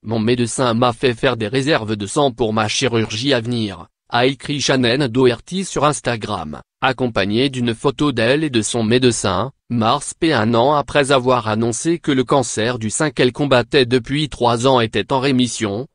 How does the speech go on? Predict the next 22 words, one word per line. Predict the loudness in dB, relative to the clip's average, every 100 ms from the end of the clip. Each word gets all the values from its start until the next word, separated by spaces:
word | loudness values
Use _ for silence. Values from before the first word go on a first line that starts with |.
| _
l'actrice | -2 -2 -2 -6 -4 -4 -4
de | 0 0
quarante-sept | 0 0 -2 -2 -4 -2 -4 2
ans | 2 4
n'a | 2
pas | 0 -2
révélé | 0 0 2 0
les | -2
détails | -2 -2 0 0 0
de | -2
cette | -2 -2
nouvelle | 0 0 0 0
opération | 0 -2 -2 -2 0 0
mais | 2 0 0
a | -4
promis | 0 -2 0 -2
de | -2
donner | 0 0 0
plus | -4 -6
souvent | -4 -2 0 2
son | 2 -2
sang. | -4 -4 -6